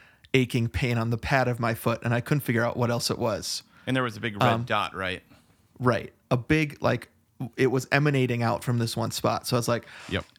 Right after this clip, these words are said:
Speaker 1: and it, it felt like a bee sting. That's the only way I could describe it. And I couldn't step on it. And I was like, "It's obviously some sort of bite. A spider bit me.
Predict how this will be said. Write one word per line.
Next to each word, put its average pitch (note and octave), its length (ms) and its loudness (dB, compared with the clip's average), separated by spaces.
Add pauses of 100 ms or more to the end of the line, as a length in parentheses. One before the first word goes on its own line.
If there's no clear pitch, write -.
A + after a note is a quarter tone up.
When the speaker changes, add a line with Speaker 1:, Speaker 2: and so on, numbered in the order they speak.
(240)
Speaker 1:
and D#3+ 120 4
it, - 220 -6
it D#3+ 80 6
felt G3 340 2
like G3+ 140 2
a G3 60 4
bee A#3 200 2
sting. - 440 -4
That's C#3 180 2
the E3 80 4
only E3 180 2
way D3+ 220 2
I C3 80 0
could B2+ 120 -4
describe A#2+ 380 2
it. - 40 -10
And B2 100 -4
I A#2+ 40 -2
couldn't C3 260 2
step A#2 280 0
on A2+ 140 2
it. - 20 -2
And A2+ 100 -2
I A#2 60 2
was A#2 140 0
like, A#2+ 160 -2
"It's - 100 -4
obviously A2+ 540 0
some A#2 180 -2
sort A#2 240 0
of A#2 100 -4
bite. G2 300 -2
A B2 60 -2
spider A2+ 320 0
bit A2 200 -2
me. A#2+ 240 -2